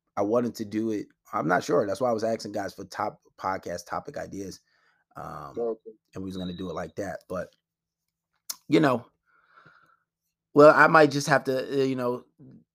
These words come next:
Speaker 1: have this just be successful, what we got going on now. I said, "Yo,
Speaker 2: Yeah.
Speaker 1: K B, when you getting on Fresh and Fit?"
Speaker 2: Fresh
Speaker 1: Uh, when
Speaker 2: and
Speaker 1: they
Speaker 2: Fit.
Speaker 1: invite me. <laughs>
Speaker 2: What's, what, is that like a,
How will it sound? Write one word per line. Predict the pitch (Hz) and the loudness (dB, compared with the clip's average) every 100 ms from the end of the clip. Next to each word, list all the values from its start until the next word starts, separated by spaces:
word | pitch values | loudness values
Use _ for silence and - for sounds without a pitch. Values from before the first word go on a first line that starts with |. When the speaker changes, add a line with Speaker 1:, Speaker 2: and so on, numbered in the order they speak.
| _ - | _ -12
Speaker 1:
have | - 135 117 | -2 -2 -2
this | 127 120 - - - | -6 -6 -8 -12 -16
just | 135 120 - 117 | -14 -14 -14 -10
be | 117 | -8
successful, | 113 104 - 120 113 - 110 | -8 -14 -10 -8 -8 -10 -10
what | 107 | -10
we | 107 | -10
got | 104 101 98 | -12 -12 -12
going | 101 101 | -12 -12
on | 101 98 | -14 -12
now. | 104 104 101 - _ _ - | -12 -10 -12 -18 _ _ -14
I | 117 | -10
said, | 120 117 | -6 -4
"Yo, | 107 | -6
Speaker 2:
Yeah. | |
Speaker 1:
K | 110 107 | -8 -10
B, | 107 104 | -8 -10
when | 104 104 | -10 -10
you | 104 | -10
getting | 113 104 98 98 92 _ _ _ _ _ _ _ _ - | -8 -8 -8 -12 -14 _ _ _ _ _ _ _ _ -10
on | 101 | -8
Fresh | - 101 - | -6 -6 -6
and | 87 | -12
Fit?" | - 101 95 _ - | -10 -10 -10 _ -4
Speaker 2:
Fresh | 110 | -2
Speaker 1:
Uh, | 101 | 0
when | 110 | 0
Speaker 2:
and | 120 | 0
Speaker 1:
they | 127 | 0
Speaker 2:
Fit. | |
Speaker 1:
invite | 113 117 - | 2 2 0
me. | 90 - _ - | -8 -16 _ -2
<laughs> | 370 339 - 339 - - - _ - - - - - | 0 -2 -2 -4 -4 -6 -6 _ -20 -20 -20 -16 -10
Speaker 2:
What's, | 196 - | -8 -8
what, | - 233 - - | -6 -6 -8 -8
is | |
that | - 190 | -4 -2
like | 381 - | -4 -4
a, | - | -4